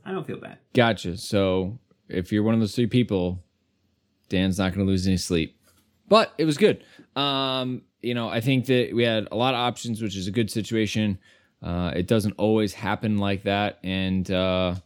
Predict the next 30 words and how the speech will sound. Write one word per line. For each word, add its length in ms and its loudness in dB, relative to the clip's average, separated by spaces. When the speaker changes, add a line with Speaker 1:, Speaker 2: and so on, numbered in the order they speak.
Speaker 2:
but 160 -4
Christensen 520 -2
and 160 4
Jorginho, 440 2
obviously 380 0
Jorginho 480 0
on 80 0
the 80 2
double, 320 2
but 220 -2
the 80 -2
hype 320 2
behind 260 0
Christensen 520 -2
getting 200 2
his 140 -2
first 320 -2
goal 360 0
and, 380 0
let 140 -2
me 100 2
remind 320 4
you, 140 2
a 120 -6
hundred 480 0
thirty-seven 600 2
appearances. 880 -4
Got 260 2
it. 140 -8
So, 400 4